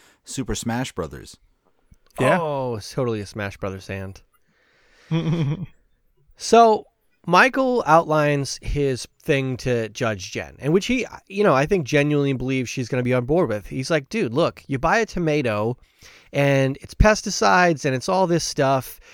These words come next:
Speaker 3: and boom, there you go. Life is really difficult. Humans can't possibly calculate all of the decisions that they make these days." And she's like, "Oh yeah, I see what you're saying.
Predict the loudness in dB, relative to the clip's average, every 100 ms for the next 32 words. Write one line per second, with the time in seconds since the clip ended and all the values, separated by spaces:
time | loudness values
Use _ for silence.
0 | -20 -10 0 2 4 2 0 -8 _ 10
1 | 10 10 4 -8 _ 2 6 6 6 6
2 | 4 0 -12 _ 0 2 4 2 2 6
3 | 6 6 2 -2 0 2 2 0 0 2
4 | 2 -2 -2 -4 -2 -4 -4 -6 -6 -2
5 | 0 0 0 0 0 -4 -2 0 2 0
6 | -2 -4 -4 -6 -6 -8 -6 -6 -4 -6
7 | -8 -14 -16 -14 -16 -16 -18 -20 -20 -20
8 | -8 -2 -2 -2 -6 -6 -4 -4 -4 -8
9 | -12 -8 -6 -6 -6 -2 2 4 4 4
10 | 2 0 -4 -4 -4 -2 -2 -2 -4